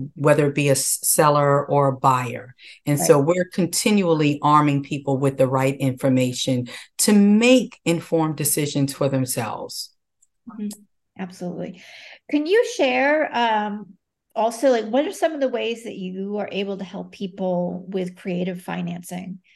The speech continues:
Speaker 2: I mean, I'm sure most, most people who have been in the housing market know about traditional mortgages. Um, what else is out there?
Speaker 1: And so one of our specialties today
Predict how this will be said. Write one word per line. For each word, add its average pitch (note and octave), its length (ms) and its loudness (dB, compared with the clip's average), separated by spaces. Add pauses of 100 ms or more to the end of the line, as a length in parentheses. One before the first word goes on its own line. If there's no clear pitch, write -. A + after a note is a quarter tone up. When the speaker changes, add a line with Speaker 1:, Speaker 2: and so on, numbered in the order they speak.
(380)
Speaker 2:
I G3 60 -12
mean, F#3 140 -6
I'm G3 80 -6
sure A#3+ 240 -4
most, G#3+ 380 -4 (340)
most A3+ 360 -4
people G#3 380 -6
who G3+ 160 -4
have G3 140 -2
been G3 160 -4
in G3 160 -4
the F#3+ 60 -6
housing F#3 380 -6
market F3+ 320 -8
know F3 180 -4
about F3+ 280 -4
traditional F3+ 500 -8
mortgages. E3+ 840 -8 (680)
Um, E3+ 580 -8
what G#3+ 160 -2
else A#3+ 240 -6
is A#3+ 140 -10
out G3+ 220 -8
there? - 300 -12 (800)
Speaker 1:
And G#3+ 160 2
so G3 640 4
one B3+ 300 8
of D4 240 4
our B3+ 260 6
specialties F3+ 920 -2
today D3 640 4